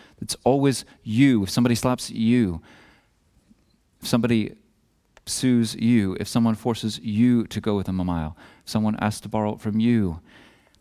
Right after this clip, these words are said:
it's always dealing with personal. Jesus is not dealing with these ideas as a general,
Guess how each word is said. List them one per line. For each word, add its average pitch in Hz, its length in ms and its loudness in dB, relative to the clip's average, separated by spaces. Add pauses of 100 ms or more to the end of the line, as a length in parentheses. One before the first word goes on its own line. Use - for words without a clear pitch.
(1080)
it's - 140 -4
always 143 240 0
dealing 135 220 2
with 117 180 -2
personal. 90 580 -6 (2250)
Jesus 120 380 0
is 110 100 -4
not 110 180 0
dealing 107 300 0
with 98 260 -4 (300)
these 98 400 -2 (160)
ideas 98 600 2
as 92 320 -4
a 92 60 0
general, 95 560 -4